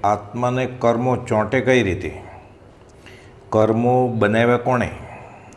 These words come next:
કર્મ દેખાતા તો છે નહીં, તો એ છે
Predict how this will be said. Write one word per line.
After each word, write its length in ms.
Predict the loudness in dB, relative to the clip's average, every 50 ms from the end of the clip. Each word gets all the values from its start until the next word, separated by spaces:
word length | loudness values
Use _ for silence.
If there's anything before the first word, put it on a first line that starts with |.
| -20 -20 -20 -20 -20 -20 -12 -2
કર્મ 440 | 0 0 0 2 0 0 -2 2
દેખાતા 400 | 2 2 2 4 0 0 2 0
તો 160 | 0 0 0 -2
છે 260 | 0 2 4 4 4
નહીં, 540 | 2 0 -4 -6 -8 -10 -14 -14 -16 -12 -4
તો 80 | -2 0
એ 100 | 0 0 -2 -4
છે 180 | 0 2 4